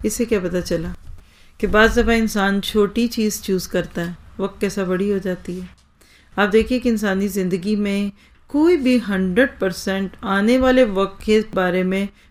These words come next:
predict نہیں کر سکتا کہ یہ ہوگا، ویسے ہوگا، یہ حالات ہوں گے۔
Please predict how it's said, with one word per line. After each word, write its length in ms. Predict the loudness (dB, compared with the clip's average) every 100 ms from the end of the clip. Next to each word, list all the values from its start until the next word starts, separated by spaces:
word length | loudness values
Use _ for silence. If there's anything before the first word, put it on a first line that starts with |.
| -4
predict 400 | -2 0 -2 -2
نہیں 160 | -4 -2
کر 120 | -6
سکتا 400 | -8 -10 -10 -14 -14 -18 -18 -18 -8
کہ 80 | -4
یہ 200 | 0 -2 -2
ہوگا، 260 | -8 -10 -14 _ _ _ -4
ویسے 320 | -4 -2 -4
ہوگا، 400 | -2 -4 -4 -6
یہ 240 | -4 -2 -2
حالات 420 | -2 -4 -4 -4
ہوں 180 | -6
گے۔ 60 | -8